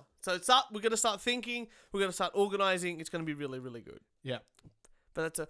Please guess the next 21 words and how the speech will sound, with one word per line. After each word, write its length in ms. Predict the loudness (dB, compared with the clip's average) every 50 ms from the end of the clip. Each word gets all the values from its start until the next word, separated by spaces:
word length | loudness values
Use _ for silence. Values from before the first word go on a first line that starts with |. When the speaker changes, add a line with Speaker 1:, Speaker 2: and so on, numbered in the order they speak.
| -12 -18 _ _ 2
Speaker 1:
but 120 | 4 6
I 80 | 6 4
think 300 | 2 2 0 0 0 -2
we 80 | -4 -4
should 160 | -4 -4 -6
do 140 | -4 -4 -4
another 300 | -2 -2 -2 0 0 -2
dildo 480 | -4 -2 -2 -2 -2 0 0 -2 -2 -4
test 360 | -4 -6 -4 -4 -4 -6 -10
or 60 | -8 -8
something 280 | -6 -6 -8 -8 -8 -8
like 220 | -8 -8 -6 -4
that. 200 | -2 -2 -2 -4 -8 -16 -8 -2
And 80 | 0 0
I 80 | 0
think 380 | 0 -2 -2 -4 -4 -6 -12 -18 _ -14
if 100 | -12 -8
we 80 | -8
start 340 | -4 2 6 6 6 6 4
the 60 | 0
Patreon, 720 | -8 -6 -4 -4 -6 -6 -10 -10 -8 -8 -6 -6 -8 -10